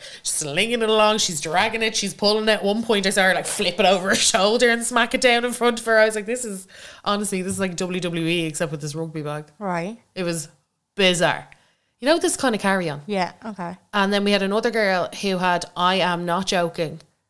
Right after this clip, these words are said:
Speaker 1: she looked like Cheryl Cole in twenty twelve. But, like,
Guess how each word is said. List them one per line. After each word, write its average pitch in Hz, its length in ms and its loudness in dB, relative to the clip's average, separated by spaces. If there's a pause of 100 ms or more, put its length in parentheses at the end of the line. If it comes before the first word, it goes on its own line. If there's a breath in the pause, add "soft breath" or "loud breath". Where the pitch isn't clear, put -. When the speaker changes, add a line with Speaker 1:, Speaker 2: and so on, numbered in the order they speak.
(440)
Speaker 1:
she 208 280 2
looked 202 340 0
like 208 240 2
Cheryl 190 500 0
Cole 170 380 2
in 165 120 -4
twenty 160 380 -4
twelve. 147 520 -6 (460)
But, 190 160 0
like, 165 380 0